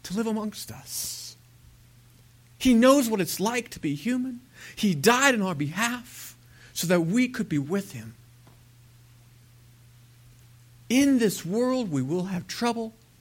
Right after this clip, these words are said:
but Jesus said, "Take heart." He leaves us this joy that he overcame the world.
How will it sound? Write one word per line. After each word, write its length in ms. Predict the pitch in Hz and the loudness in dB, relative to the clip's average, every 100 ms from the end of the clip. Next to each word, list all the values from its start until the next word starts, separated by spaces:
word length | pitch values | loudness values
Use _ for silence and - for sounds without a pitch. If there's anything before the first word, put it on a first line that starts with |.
| _ | _
but 100 | 147 | -8
Jesus 400 | 139 226 185 160 | -4 -4 -4 -10
said, 240 | - 185 | -10 -10
"Take 280 | 185 190 190 | -8 -10 -10
heart." 440 | - 202 233 - - _ - - - - | -12 -14 -16 -18 -20 _ -20 -20 -20 -20
He 160 | - 214 | -6 -4
leaves 440 | 180 180 233 220 | -2 -2 -2 -4
us 180 | 202 185 | -4 -6
this 300 | 156 208 226 | 0 0 0
joy 600 | 180 185 226 254 262 262 - - - - - - | -2 4 4 4 -2 -6 -10 -20 -20 -20 -10 2
that 100 | 240 | 8
he 160 | 311 | 12
overcame 540 | 302 285 262 277 302 277 | 12 12 8 8 8 6
the 80 | |
world. 420 | 277 294 294 262 | 4 0 -2 -6